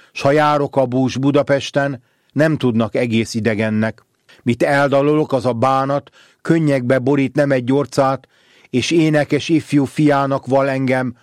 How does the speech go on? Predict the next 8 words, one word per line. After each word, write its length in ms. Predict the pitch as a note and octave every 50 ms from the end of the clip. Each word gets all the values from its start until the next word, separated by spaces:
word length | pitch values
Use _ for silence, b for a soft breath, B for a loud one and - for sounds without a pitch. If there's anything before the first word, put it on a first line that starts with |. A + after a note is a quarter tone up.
| b b
a 160 | b - A2+
vén 260 | G2 A2 C3 C3 B2
Magyarország. 920 | A#2+ A#2 A#2+ A#2 G#2+ A2 G#2 G#2+ G#2 G2+ - - - A2 G#2 G#2 G#2 G#2 F#2+ _ _ _ _ B B B B B
De 140 | A#2 C3+
néha 300 | C#3 C#3 C#3 C3+ B2 B2
megállok 560 | A#2 A#2+ A#2+ A#2 G#2 A#2 A#2 A#2 A#2 A#2 A2 -
az 160 | A2+ G2+ -
éjen, 400 | B2 A#2 A#2 A#2 A2+ A#2 A2+